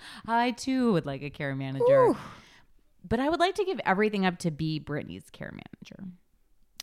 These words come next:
Speaker 2: Okay. How long do you think you would last?
Speaker 1: Not long.
Speaker 2: Okay.
Speaker 1: Not long. I actually,
Speaker 2: <laughs>
Speaker 1: <laughs> I actually know that I would be better suited to,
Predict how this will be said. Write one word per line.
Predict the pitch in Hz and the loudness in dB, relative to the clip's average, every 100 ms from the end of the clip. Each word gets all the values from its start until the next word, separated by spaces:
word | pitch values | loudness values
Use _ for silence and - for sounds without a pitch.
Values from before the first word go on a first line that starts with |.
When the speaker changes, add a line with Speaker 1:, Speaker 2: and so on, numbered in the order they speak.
| - | 2
Speaker 2:
Okay. | 330 381 302 320 403 _ - _ _ _ - | 2 2 0 -2 -6 _ -20 _ _ _ -8
How | 254 269 294 | -2 2 2
long | 302 240 208 196 202 | 2 4 4 4 2
do | 190 | -2
you | 185 | -2
think | 180 170 - | -4 -6 -6
you | 180 185 | 0 2
would | 180 175 | 2 0
last? | 165 165 160 156 - - - | 0 0 -2 -4 -8 -12 -2
Speaker 1:
Not | 202 202 170 | 4 4 4
long. | 147 143 156 | -2 -4 -2
Speaker 2:
Okay. | 175 160 160 | -2 -2 -6
Speaker 1:
Not | - 202 | 0 0
long. | 156 156 | 4 8
I | 220 247 | 10 10
actually, | - 539 285 | 8 8 8
Speaker 2:
<laughs> | |
Speaker 1:
<laughs> | 285 311 - - - - - - - - 403 508 440 359 - 453 | 8 8 6 6 4 6 4 2 0 0 0 2 2 0 2 2
I | 262 | 2
actually | 302 - 427 | 0 -2 -4
know | 320 277 | -2 0
that | 233 | 0
I | 180 190 | 2 2
would | 185 | 0
be | 196 | -2
better | 170 165 180 | -2 0 -2
suited | - 170 160 160 - | -6 -4 -2 -4 -6
to, | - 165 160 156 | -4 -4 -4 -6